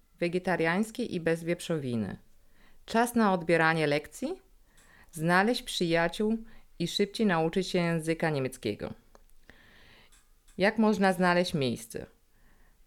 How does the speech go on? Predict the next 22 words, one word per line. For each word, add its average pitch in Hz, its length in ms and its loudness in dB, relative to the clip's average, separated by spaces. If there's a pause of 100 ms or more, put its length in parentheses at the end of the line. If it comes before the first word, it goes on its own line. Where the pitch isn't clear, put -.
(180)
Formularze, 202 840 4
e, 185 220 2
dostaniesz, 180 640 0
e, 160 380 0 (440)
przy 202 240 0
zameldowaniu 170 960 2 (680)
i 208 340 0
link 202 380 2 (220)
na, 165 500 0
e, 156 40 -6
końcu 170 400 -2
tej 165 140 -2
strony. 117 400 -2 (760)
Albo 196 360 4
przy, 202 560 0
e, 175 340 2 (220)
albo 185 500 2 (560)
w 160 100 -8
Urzędzie 180 680 4 (560)
Opieki 175 600 2
i 175 40 2
Promocji. 135 680 0